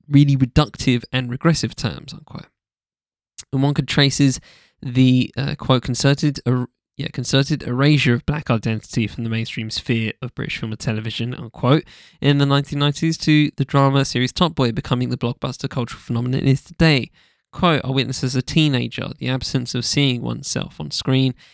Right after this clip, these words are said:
in various forms. There was a shift in the two thousands to this kind of post-multicultural, a celebration of difference.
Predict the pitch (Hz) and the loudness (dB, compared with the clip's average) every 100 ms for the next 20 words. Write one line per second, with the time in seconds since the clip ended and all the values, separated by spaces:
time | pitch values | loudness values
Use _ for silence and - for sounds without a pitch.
0 | _ 127 127 131 127 - 147 120 117 - | _ -4 0 0 0 0 0 0 -4 -14
1 | - - 139 120 - 143 - 127 123 - | -12 -10 -6 -4 0 0 2 -2 -2 -2
2 | 123 127 123 131 131 131 - 120 - - | -2 -2 -6 -8 -10 -8 -6 -6 -6 -2
3 | 127 120 - 135 143 - 139 - - 127 | -2 -2 -4 -2 0 -2 -4 -2 0 0
4 | - 117 - - 143 143 127 - 117 - | 0 -4 -2 0 0 2 -2 -2 -6 0
5 | 151 - 110 - | 0 0 -10 -14